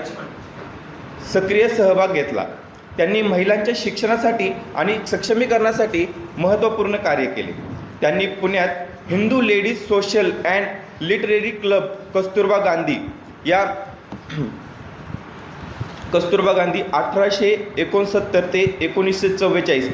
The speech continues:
या महात्मा गांधी यांच्या पत्नी आणि भारतीय स्वातंत्र्य चळवळीतील महत्त्वपूर्ण नेत्या होत्या. त्यांचा जन्म अकरा एप्रिल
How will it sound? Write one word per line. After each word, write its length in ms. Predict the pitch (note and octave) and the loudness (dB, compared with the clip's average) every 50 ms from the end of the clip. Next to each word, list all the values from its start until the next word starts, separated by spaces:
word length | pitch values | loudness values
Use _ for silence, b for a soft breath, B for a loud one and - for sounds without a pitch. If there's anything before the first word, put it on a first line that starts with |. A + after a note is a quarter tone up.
| - - - | -6 -6 0
या 100 | D3+ F3 | 2 2
महात्मा 440 | F#3+ G3 F#3+ F3+ G3 F#3+ F#3+ G#3 G#3 | 4 4 4 2 2 2 0 0 0
गांधी 380 | G3+ F#3+ F#3+ F#3+ F#3+ G3 G3 F#3+ | 2 2 0 0 0 0 2 2
यांच्या 240 | F#3+ F#3+ - G3+ G3 | 2 2 2 0 0
पत्नी 380 | - G3+ G3+ G3+ F#3+ F3 F3+ | 2 0 0 0 0 -2 0
आणि 220 | - D#3+ E3 F3+ F3+ | 0 0 0 0 0
भारतीय 440 | D#3 D3+ D#3 D3+ D3+ - G#3 G#3+ | 0 2 2 2 2 2 0 0
स्वातंत्र्य 460 | G#3 G#3 F#3 F3 - G3 F#3 - F#3+ G3 | 2 2 0 0 0 -2 -2 0 -2 0
चळवळीतील 600 | G3 G3+ F#3 F#3 F3+ F#3+ F#3+ F#3+ F#3+ - F#3+ F3+ | 2 2 4 4 4 4 4 4 2 0 -2 0
महत्त्वपूर्ण 600 | E3+ E3 E3+ F#3+ F#3 G3+ G3 F#3+ F#3+ F3 E3+ F#3 | 0 2 2 2 2 2 -2 0 0 0 0 2
नेत्या 340 | F3+ F3 E3 E3 E3+ D#3+ | 2 2 2 2 2 2
होत्या. 260 | C#3 A2+ G#2+ - G2 F2 - B B B B B B - | 2 2 2 2 0 -2 -2 B B B B B B 2
त्यांचा 320 | D#3+ D#3 D#3 D3+ G#3 F#3 | 2 2 4 4 2 2
जन्म 320 | F#3 F#3+ G#3+ G3+ F#3+ F3 E3+ F#3 - - - - - - | 4 4 2 2 4 2 2 2 0 -2 -8 -10 -4 -2
अकरा 340 | C3+ - - - G3 A3 | -2 -2 0 2 2 4
एप्रिल 500 | G#3+ F#3+ F#3 F#3+ F#3 G3 G3 E3 D3+ - | 4 4 4 2 2 2 2 2 0 -2